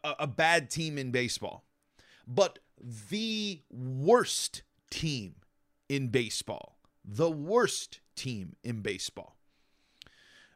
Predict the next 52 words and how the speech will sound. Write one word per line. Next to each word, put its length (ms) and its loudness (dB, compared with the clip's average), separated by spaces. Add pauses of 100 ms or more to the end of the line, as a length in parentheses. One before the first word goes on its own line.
(120)
And 320 2
so 220 4
we're 140 2
gonna 140 0
dive 280 2
into 220 -4
that, 280 4
and, 220 -4
and, 180 -2
and 200 -4
I'm 120 -2
trying 220 0
to 60 -2
bring 220 0
in 100 -6
some 120 -6
new 120 -4
stuff. 200 0
I, 60 -4
I 160 -6
just 160 -8
wanna 140 -6
bring 180 0
up 100 -4
some 140 -8
stats. 400 2
I 80 0
wanna 220 0
bring 260 -2
up 80 -6
some 220 -2
fact 320 2
that 180 -4
there 240 2
is 140 -4
some 240 -8
genuine 680 -4
surprise 1300 -6 (680)
from 220 4
people 300 0
that 160 2
have 100 -2
followed 420 4
this 220 -2
team 400 -2
and 140 -6
people 220 -2
that 100 6
have 60 0
been 100 -4
going 220 2
there 180 2